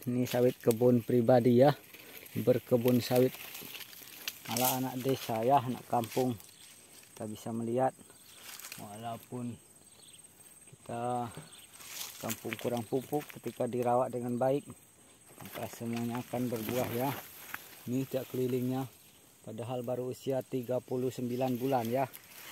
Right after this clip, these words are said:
Panen perdana tiga puluh enam bulan alias tiga tahun ya. Jadi ini panen keempat kalinya, teman-teman. Bisa melihat ya perbedaannya sebelum usia tiga puluh enam bulan dikastrasi.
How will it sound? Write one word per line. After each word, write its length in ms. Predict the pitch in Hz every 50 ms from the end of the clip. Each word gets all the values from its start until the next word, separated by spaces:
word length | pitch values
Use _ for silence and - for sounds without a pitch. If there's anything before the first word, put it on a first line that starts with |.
| - - - - -
Panen 240 | 123 127 131 131 127
perdana 560 | 113 - 123 113 107 120 123 123 127 131 127
tiga 240 | - 127 113 123 120
puluh 160 | 113 - 135
enam 160 | 131 131 127
bulan 400 | 127 120 127 127 131 127 123 120
alias 400 | 107 110 120 120 123 127 117 - - -
tiga 320 | - 139 127 107 - 123
tahun 480 | 117 - - 123 127 127 117 113 117 131
ya. 60 | 143 - - - - - - - - - - - - -
Jadi 320 | 101 107 107 117 123 135 135
ini 320 | 135 139 139 139 139 135 - - - - - - - - - - - - -
panen 400 | - - 127 123 131 135 135 131
keempat 480 | - - 131 123 117 - 135 131 - -
kalinya, 480 | - 139 135 135 135 127 127 123 120 117 - - - - - - - - - - - - - - - - - - - - - -
teman-teman. 560 | 113 110 107 - 117 123 127 139 143 127 - - - - - - - - - - - - - - - - - - - - - - -
Bisa 240 | 110 113 - - 117 117 117
melihat 320 | 117 120 123 131 131 -
ya 240 | 127 127 131 143 139
perbedaannya 800 | - 127 113 107 117 110 - 113 120 123 131 135 143 147 147 135 - - - - - - - - - - - -
sebelum 880 | - 127 110 110 117 113 123 131 127 127 127 131 135 135 135 127 127
usia 400 | 127 113 - - 131 131 135 131
tiga 240 | - - 123 113 120 120 -
puluh 160 | - 131 131
enam 160 | 131 131 131
bulan 320 | 131 127 131 135 143 143 131
dikastrasi. 960 | 131 131 123 - - 135 127 - - - 131 135 131 120 - 139 139 127